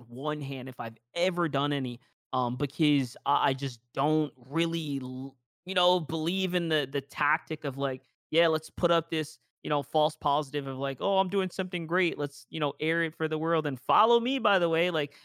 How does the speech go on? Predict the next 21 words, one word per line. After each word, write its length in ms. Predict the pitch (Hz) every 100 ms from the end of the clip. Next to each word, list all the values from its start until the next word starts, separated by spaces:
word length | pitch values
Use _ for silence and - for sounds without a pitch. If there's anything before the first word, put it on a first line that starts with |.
| -
I 80 | 151
need 220 | 185 180
to 120 | -
gain 240 | 156 175
something 300 | 190 165 156
from 160 | 139 147
this 120 | 143
'cause 100 | 151
that's 200 | 165 277
all 180 | 185 127
it 80 | 135
is. 220 | 147 127 _ _ _
You're, 240 | 151 156 -
you're 120 | 147
giving 260 | 139 208 208
stuff 240 | 190 180
away. 160 | 156 156
You're 140 | 143
buying 400 | - 135 170 165
followers. 440 | - 147 147 143
You're 120 | 139